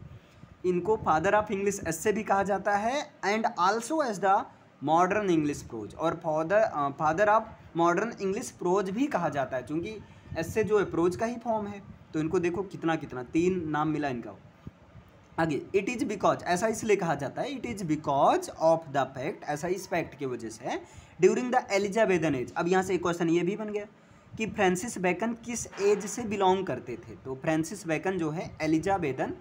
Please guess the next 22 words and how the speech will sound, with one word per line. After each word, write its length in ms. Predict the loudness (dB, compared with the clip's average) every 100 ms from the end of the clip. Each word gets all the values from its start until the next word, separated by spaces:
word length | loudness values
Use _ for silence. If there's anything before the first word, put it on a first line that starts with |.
| -14 -20 -8 2
एज 220 | 2 2
से 180 | -2 -2
बिलोंग 360 | 0 -2 -4
करते 240 | -6 -6 -6
हैं, 260 | -6 -8 -12 -4
और 160 | -4 0
एलिजाबेथन 680 | 2 4 2 2 0 0 0
एज 160 | 0 0
से 220 | 0 -2
शेक्सपियर 380 | -4 -8 -8 -6
साहब 240 | -6 -4
भी 120 | -2
बिलोंग 320 | -2 -4 -6
कर, 80 | -10 -16 -20 -20 -20 -20 -20 -20 -8
शेक्सपियर 480 | -4 -4 0 2 2
भी 140 | -2
बिलोंग 340 | -2 -2 -2 -2
करते 260 | -4 -2
हैं। 280 | -4 -4 -10 -18 -20 -20 -20 -20 -20 -20 -20 -20 _ -20 -20 -20 -4
It 160 | -2 2
was 260 | 6 6 6
he, 360 | 0 0 0